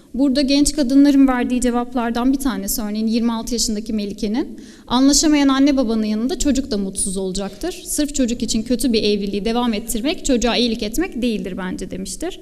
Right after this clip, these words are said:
Aynı şekilde genç kadınlar şunu da belirtiyor. Artık ülkemizde psikoloğa gitmek, deli doktoruna gitmek olarak algılanmadığı için "Çocuğumu psikoloğa götürerek bu süreci sağlıklı bir şekilde atlatabilirim. Bu dünyanın sonu değil." diyorlar.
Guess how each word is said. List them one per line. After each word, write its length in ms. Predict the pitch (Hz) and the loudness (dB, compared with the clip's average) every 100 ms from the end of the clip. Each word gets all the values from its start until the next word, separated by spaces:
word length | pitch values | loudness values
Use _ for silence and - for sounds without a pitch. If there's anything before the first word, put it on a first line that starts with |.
| - - - - | -20 -20 -20 -10
Aynı 240 | - 294 320 | 0 4 6
şekilde 340 | 320 311 294 | 4 0 4
genç 300 | 294 311 285 | 4 4 2
kadınlar 400 | 302 269 285 285 | 2 4 4 4
şunu 280 | 294 285 277 | 2 2 4
da 140 | 254 | 2
belirtiyor. 560 | 208 190 196 - 247 302 | 0 -2 -4 -4 -2 0
Artık 340 | 226 233 247 262 - - - - | -2 -4 -4 -6 -8 -20 -20 -8
ülkemizde 880 | 247 240 277 254 247 240 269 254 - | -4 0 2 2 2 2 2 0 -4
psikoloğa 500 | 262 - 262 247 247 | -4 0 2 2 2
gitmek, 440 | 247 247 254 247 247 269 247 | -2 -2 0 -2 -2 -8 -2
deli 300 | 240 254 247 | 2 2 2
doktoruna 320 | 247 247 233 | 0 0 0
gitmek 340 | 233 269 254 | 0 0 2
olarak 220 | 254 233 233 | 0 0 -2
algılanmadığı 680 | 240 247 254 254 226 196 190 | -2 0 2 2 0 0 -2
için 380 | 190 - 359 359 - - - - | -2 -2 -4 -6 -14 -20 -14 0
"Çocuğumu 520 | 302 240 277 269 277 | 2 4 6 6 4
psikoloğa 420 | 269 294 262 262 | 0 0 0 0
götürerek 580 | 254 269 277 240 285 262 | 0 0 2 2 2 0
bu 60 | |
süreci 360 | 285 254 202 - | 0 2 0 2
sağlıklı 420 | - 285 262 269 | 0 2 0 -2
bir 60 | 220 | -2
şekilde 320 | 214 208 254 | -4 -4 -4
atlatabilirim. 840 | 339 285 294 294 262 262 220 285 | -2 -2 0 2 4 4 2 2
Bu 100 | 269 | 2
dünyanın 380 | 240 240 233 226 | 2 2 0 -2
sonu 360 | 233 247 294 277 | -4 0 2 2
değil." 300 | 254 190 180 | 0 0 -4
diyorlar. 480 | - - 262 403 | -6 -6 -8 -8